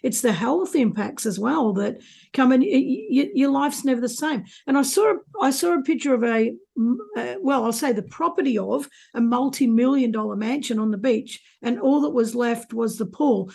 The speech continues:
So the pool, the pool was, <laughs> you know, good enough to hold, but the whole, so when you're talking about building you know, a nest egg, or, like, building a house as a nest egg and, and this multi-million dollar house on the beach.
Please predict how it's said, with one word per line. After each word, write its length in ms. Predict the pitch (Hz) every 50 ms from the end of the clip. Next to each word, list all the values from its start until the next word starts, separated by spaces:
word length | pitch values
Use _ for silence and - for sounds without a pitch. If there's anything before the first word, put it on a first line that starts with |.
| - _
So 160 | - 247 254 233
the 100 | 240 -
pool, 460 | - - 330 330 330 311 277 - - _ _ _ -
the 80 | 285 233
pool 380 | 220 - 330 339 330 330 320
was, 300 | 311 294 254 190 202 - - _ - - - - 320
<laughs> 320 | 277 - - - - -
you 120 | 294 285 269
know, 140 | 262 247
good 180 | 226 240 277 262
enough 260 | 254 247 233 233 233
to 140 | - 247 214
hold, 440 | 180 247 254 233 214 254 294 330 240
but 200 | 277 254 247 - - -
the 180 | 240 247 269
whole, 300 | 247 233 262 302 311 302 - - - -
so 240 | - - 311 311 294
when 160 | 262 339 381
you're 120 | 427 392
talking 260 | 392 381 359 311 269 262
about 140 | 254 240 233 - 277 190
building 580 | - 285 277 269 254 254 247 233 220 233 - - _ _ - _ _ _ _ _ _ _ 339 359
you 320 | 349 269 359 320 277 277
know, 160 | 254 240 233 226
a 80 | 226
nest 360 | 226 247 277 277 - - -
egg, 260 | 247 220 208 214 196 233
or, 200 | 233 240 226 247
like, 280 | 247 226 240 233 -
building 440 | 277 254 247 226 233 226 226 226 226 233
a 160 | 233 240 233
house 260 | 208 247 233 220 -
as 160 | 247 202 190
a 80 | 220 214
nest 300 | 214 220 233 233 - 254
egg 140 | 220 202 202
and, 160 | 220 233 -
and 220 | - 233 240 233 226
this 200 | 247 233 - -
multi-million 720 | 240 240 262 302 269 - - 294 285 277 262 240 233 220
dollar 240 | 220 220 220 214 190
house 240 | 220 220 214 -
on 80 | 233 220
the 40 | 214
beach. 240 | 214 226 214 -